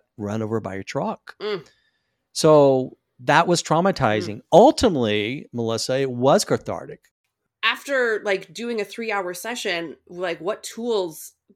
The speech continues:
Speaker 2: did you develop to, like, shake that off?
Speaker 1: Well, you know, it's so funny about, I, about mental health.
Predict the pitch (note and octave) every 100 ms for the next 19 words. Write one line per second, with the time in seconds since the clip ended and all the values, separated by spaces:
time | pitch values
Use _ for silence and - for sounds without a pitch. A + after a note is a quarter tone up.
0 | _ - G3 E3 F3 E3+ F3+ E3+ D#3 -
1 | F3 E3 D3 - - _ _ - - G#3
2 | G#3 E3+ - F#3+ A3 - _ _ _ _
3 | _ _ - - - _ _ _ _ _
4 | - G3+ G3 - - F3+ G3+ E3+ - B3
5 | C4 A#3 G3+ D#3 B2+ C3 B2+ A#2+ - _
6 | _ C3+ A#2+ A#2+ _ _ _ _ C3 C3
7 | A#2+ B2 B2+ B2 A2+ A2 F#2